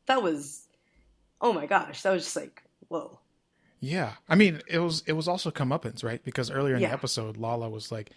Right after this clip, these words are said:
Speaker 2: "Hey, I know we're family," but it just pops him in the back of the head,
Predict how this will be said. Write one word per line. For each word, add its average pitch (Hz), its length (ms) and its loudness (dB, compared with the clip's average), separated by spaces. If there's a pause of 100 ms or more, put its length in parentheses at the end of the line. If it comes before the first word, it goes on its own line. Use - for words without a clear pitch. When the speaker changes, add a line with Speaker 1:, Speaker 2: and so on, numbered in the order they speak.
(240)
Speaker 2:
"Hey, 113 320 -2
I 123 80 0
know 147 140 2
we're 131 100 4
family," 120 440 0
but 104 260 -8 (640)
it 135 100 -12
just 113 240 -6
pops 113 240 -6
him 113 60 -4
in 110 40 -4
the 107 60 -8
back 113 200 -6
of 104 40 -6
the 98 60 -8
head, 113 280 -2